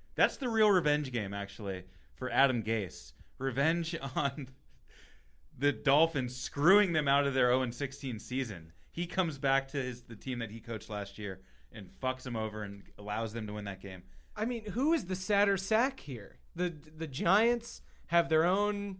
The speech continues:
Speaker 2: sad problems. They
Speaker 1: Oh, yeah.
Speaker 2: just got beaten down on national television by the Cowboys, surrendering a defensive touchdown in the last thirty seconds that torpedoed my fantasy team inexplicably,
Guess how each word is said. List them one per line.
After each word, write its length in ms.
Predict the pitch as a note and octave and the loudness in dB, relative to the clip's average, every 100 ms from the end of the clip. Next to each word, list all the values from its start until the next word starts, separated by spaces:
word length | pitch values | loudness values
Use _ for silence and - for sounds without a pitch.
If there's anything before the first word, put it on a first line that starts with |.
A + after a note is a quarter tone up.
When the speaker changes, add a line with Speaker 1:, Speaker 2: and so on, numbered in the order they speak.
| - | -10
Speaker 2:
sad 460 | - F#3+ F3 F3+ | -2 2 4 4
problems. 600 | C3 D#3+ D3 C#3+ D#3 F3+ | 2 2 4 2 -2 -2
They 80 | E3 | 0
Speaker 1:
Oh, 40 | C#3+ | 2
yeah. 60 | |
Speaker 2:
just 200 | F3 F#3+ | 2 2
got 220 | F#3+ E3+ C3 | 2 2 0
beaten 240 | G3 G3+ | -4 -2
down 420 | F3+ E3+ E3+ E3+ - - - | 0 2 2 0 -6 -12 -6
on 120 | D3 | 0
national 380 | D#3+ E3 F#3+ E3+ | 0 0 -4 -2
television 560 | E3+ D#3 D3+ D3+ D3+ | 2 2 2 -2 -4
by 140 | C#3+ C#3+ | -4 -4
the 80 | |
Cowboys, 680 | C#3 D3+ C#3 C3+ C3+ C3+ C3+ - - - - - - | -2 0 0 0 -2 -2 -6 -12 -18 -20 -20 -18 -8
surrendering 720 | - G3+ A3 A#3 A3+ A3 G3+ | 4 8 10 10 8 8 4
a 40 | |
defensive 500 | D#3+ F3+ A3+ A#3 G#3+ | 2 2 4 2 -2
touchdown 540 | F#3+ G#3 G3+ F#3+ F3 E3+ | 2 2 4 4 4 4
in 80 | E3 | 2
the 80 | |
last 360 | D#3 E3 F#3 - | 2 4 4 4
thirty 260 | G#3 A#3+ A#3+ | 6 8 6
seconds 680 | - F#3 E3 D#3+ D#3 D3 - - - - - | 4 4 4 0 0 -6 -14 -20 -20 -18 -8
that 180 | D3+ E3+ | 0 2
torpedoed 540 | F3+ F#3 G3 A#3+ A#3 G3 | 4 4 4 8 8 8
my 140 | F#3+ | 4
fantasy 480 | F#3 F#3+ F#3+ F#3+ E3+ | 4 2 2 0 -4
team 480 | - D#3+ D#3 D3+ D3+ - - - | -2 0 0 -2 -6 -12 -20 -4
inexplicably, 1300 | C#4 D#4 D#4+ - - - B3+ C#4+ G3+ C#3 C3 G#2+ A2+ | 4 6 6 6 -2 4 6 6 2 -2 -4 -6 -10